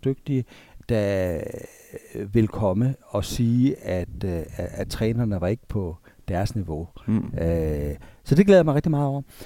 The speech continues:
Speaker 2: Mm.
Speaker 1: Så på den baggrund, så tror jeg da nok, at vi, øh, har et hold, hvor vi i år skal med i slut-, slutspillet. Altså, vi skal ikke være under de bedste otte. Det, det,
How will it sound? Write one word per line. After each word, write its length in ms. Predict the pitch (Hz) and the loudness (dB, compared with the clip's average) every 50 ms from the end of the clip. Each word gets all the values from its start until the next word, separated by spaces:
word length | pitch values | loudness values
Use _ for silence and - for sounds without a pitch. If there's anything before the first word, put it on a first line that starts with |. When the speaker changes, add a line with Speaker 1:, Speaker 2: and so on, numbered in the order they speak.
| - - | -10 -6
Speaker 2:
Mm. 140 | - 101 110 131 - - - - | -4 -4 -4 -4 -8 -12 -10 0
Speaker 1:
Så 140 | - - 156 | 4 6 6
på 100 | 127 151 | 6 8
den 200 | - 233 262 277 | 8 8 8 8
baggrund, 500 | - 147 120 110 113 - 110 104 98 95 | 6 4 2 2 2 0 -2 -4 -4 -4
så 160 | - - 202 | -4 -2 -2
tror 320 | 202 - - - 180 170 147 | -2 -2 -4 0 0 2 2
jeg 120 | 139 147 | 2 2
da 100 | 156 156 | 2 2
nok, 360 | 139 117 107 104 143 - - - | 2 2 2 0 0 -2 -4 -4
at 160 | - 113 110 - - - | -4 -2 -2 -4 -4 -2
vi, 300 | 113 107 101 101 - - - - - | -2 0 0 -2 -4 -8 -12 -8 -6
øh, 220 | - 87 87 82 76 76 73 - - - - | -4 -4 -4 -4 -6 -8 -12 -14 -18 -20 -20
har 480 | - - - - - 98 104 110 - - | -20 -16 -12 -10 -6 -4 -2 -2 -2 -4
et 80 | 104 - | -6 -6
hold, 300 | - 110 113 117 123 113 | -2 0 0 0 0 0
hvor 120 | 110 104 | -2 -2
vi 80 | 90 98 | -2 -2
i 60 | 90 | -2
år 160 | 92 104 113 | -2 -4 -4
skal 200 | - - - 95 | -2 -2 -2 -2
med 80 | 98 104 | 0 0
i 40 | |
slut-, 420 | 104 - - 123 127 - - - - - - - - - - - | 0 0 0 -2 -2 -4 -6 -12 -12 -12 -14 -16 -16 -16 -16 -16
slutspillet. 680 | - - - 123 123 127 - - - 98 85 76 76 78 | -16 -6 -2 0 0 0 0 -2 -6 -4 -4 -4 -4 -4
Altså, 240 | 73 73 76 - 85 | -4 -4 -4 -6 -8
vi 100 | 82 80 | -12 -12
skal 200 | - - 95 98 | -8 -6 -4 -2
ikke 280 | 127 135 143 131 117 117 117 | 0 2 2 0 0 -2 -4
være 200 | 107 107 101 95 | -4 -2 -2 -2
under 240 | 92 98 101 104 101 | -2 -2 -4 -4 -4
de 100 | - - | -4 -4
bedste 300 | - 90 90 - - - | -4 -4 -6 -6 -6 -8
otte. 300 | 87 80 73 80 - 85 | -8 -8 -8 -8 -8 -8
Det, 120 | - 80 - - | -10 -12 -14 -16
det, 60 | - | -18